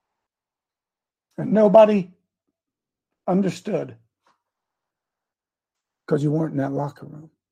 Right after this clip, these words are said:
You didn't know what Cameron had been through. You didn't know the perseverance. It's so much a faith walk,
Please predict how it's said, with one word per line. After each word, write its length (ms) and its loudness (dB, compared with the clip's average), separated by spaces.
You 120 -2
didn't 180 2
know 140 6
what 280 0
Cameron 580 -2
had 220 -6
been 220 -6
through. 340 -20
You 100 2
didn't 240 2
know 480 4
the 80 -8
perseverance. 1000 -16
It's 160 -8
so 280 6
much 240 2
a 80 -2
faith 460 -4
walk, 400 -16